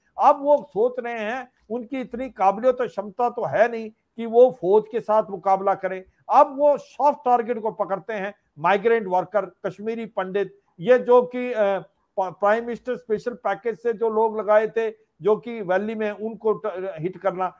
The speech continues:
या कश्मीरी मुसलमान जो कि, अ, आउटगोइंग है, जिस प्रकार से अमीना भट्ट एक टीवी आर्टिस्ट थे, एक, अ, अ, दहशत का माहौल पैदा करना, लोगों को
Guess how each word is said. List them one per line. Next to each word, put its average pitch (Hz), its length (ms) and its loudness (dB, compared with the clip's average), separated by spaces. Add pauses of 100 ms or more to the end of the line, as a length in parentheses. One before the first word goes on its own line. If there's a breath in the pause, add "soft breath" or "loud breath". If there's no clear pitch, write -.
(160)
या 226 220 10
कश्मीरी 226 640 -6
मुसलमान 208 600 -2 (280)
जो 214 200 6
कि, 226 360 -4
अ, 202 260 -2 (180)
आउटगोइंग 202 580 6
है, 196 160 0
जिस 180 160 -10
प्रकार 190 360 -2
से 220 120 -6
अमीना 196 400 -2
भट्ट 185 520 -2
एक 190 200 0
टीवी 190 240 -2
आर्टिस्ट 175 440 0
थे, 180 40 -6 (320)
एक, 294 260 4
अ, 196 440 6
अ, 185 320 -2
दहशत 180 760 0
का 220 100 2
माहौल 160 300 2
पैदा 214 340 2
करना, 214 460 -2 (180)
लोगों 240 380 4
को 240 440 4